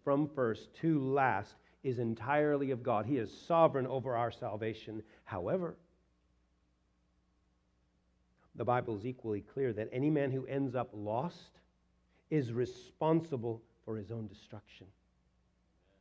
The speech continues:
The sinner is always addressed in the Bible as accountable,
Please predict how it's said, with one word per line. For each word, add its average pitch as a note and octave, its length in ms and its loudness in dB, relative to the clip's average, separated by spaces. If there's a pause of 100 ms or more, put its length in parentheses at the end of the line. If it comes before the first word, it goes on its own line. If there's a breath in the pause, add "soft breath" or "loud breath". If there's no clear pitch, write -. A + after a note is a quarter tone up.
(800)
The A2+ 60 -8
sinner F3 380 4
is C#3+ 200 -2
always F3+ 360 6
addressed F3 380 2
in E3 80 2
the D3+ 80 4
Bible C#3+ 440 2
as B2+ 260 0 (120)
accountable, B2 920 -4